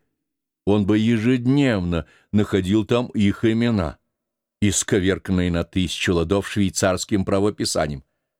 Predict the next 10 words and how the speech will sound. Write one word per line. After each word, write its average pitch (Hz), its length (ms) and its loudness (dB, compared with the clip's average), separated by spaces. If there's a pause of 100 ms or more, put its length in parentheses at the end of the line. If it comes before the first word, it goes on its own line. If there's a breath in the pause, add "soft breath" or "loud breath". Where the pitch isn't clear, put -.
(600)
Они 208 280 2
проводят 196 520 0
всю - 260 -4
свою 160 400 2
жизнь 127 500 0
на 107 100 2
похоронах 95 920 0
и 85 40 -2
в 78 60 -2
визитах, 73 880 -4